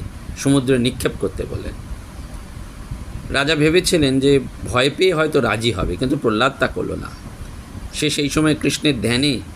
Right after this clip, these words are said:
এবং তাকে হৃদয়ে অনুভব করে তার প্রেমে এবং আনন্দে এতই মগ্ন ছিল যে পিতার এই আদেশ তার কানেই গেল না এবং প্রহরীরা কখন তাকে পাথরের সঙ্গে বেঁধে যে সমুদ্রে নিক্ষেপ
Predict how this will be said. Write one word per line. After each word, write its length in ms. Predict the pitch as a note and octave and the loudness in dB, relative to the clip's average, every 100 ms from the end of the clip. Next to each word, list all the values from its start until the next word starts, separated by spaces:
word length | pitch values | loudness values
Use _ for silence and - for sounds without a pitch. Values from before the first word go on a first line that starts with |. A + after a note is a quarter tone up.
| - - - | -14 -14 -2
এবং 200 | C#3+ D3+ | 2 4
তাকে 260 | B2+ C3 D3+ | 2 2 2
হৃদয়ে 380 | B2+ C3+ D3+ | 2 4 4
অনুভব 340 | D3+ D3+ F3 G3+ - | 4 2 2 2 2
করে 160 | C#3+ C3 | 2 4
তার 220 | B2+ A#2 | 2 0
প্রেমে 360 | - B2+ C3+ | 2 4 6
এবং 320 | D3+ D#3 D3+ C#3+ | 6 4 4 2
আনন্দে 380 | A2+ B2+ D3 D3+ | 0 2 2 4
এতই 240 | C3 A#2+ F#3 | 2 4 4
মগ্ন 360 | E3+ B2+ C3 | 4 2 2
ছিল 280 | C3 B2 G2+ F2+ - - | 0 0 0 -2 -10 -2
যে 120 | C#3 B2 C3 | -2 0 -2
পিতার 360 | C3 C#3+ D#3+ | 0 2 2
এই 180 | D#3 D3+ | 2 2
আদেশ 320 | A#2 A#2+ C#3+ - | 2 2 0 2
তার 160 | D3+ | 0
কানেই 360 | C#3 A2 D3+ D#3 | 2 2 4 2
গেল 160 | E2+ | -2
না 160 | E2+ E2+ - - - - - - | -4 -8 -8 -10 -10 -12 -6 0
এবং 200 | E3 E3+ | 2 2
প্রহরীরা 500 | C#3 C#3+ E3 F#3 F#3 - | 2 4 4 4 2 2
কখন 320 | - - G#3 | 0 2 2
তাকে 220 | F#3 - | 2 0
পাথরের 380 | F#3+ C3 E3+ F3 | 2 0 2 0
সঙ্গে 320 | F3 F3 F3+ | 0 0 0
বেঁধে 300 | D#3+ C#3 D3 | 4 4 4
যে 100 | E3 | 2
সমুদ্রে 440 | E3+ C#3+ D3 D3 D#3+ | 2 2 2 2 0
নিক্ষেপ 340 | C#3 - - | 0 0 -4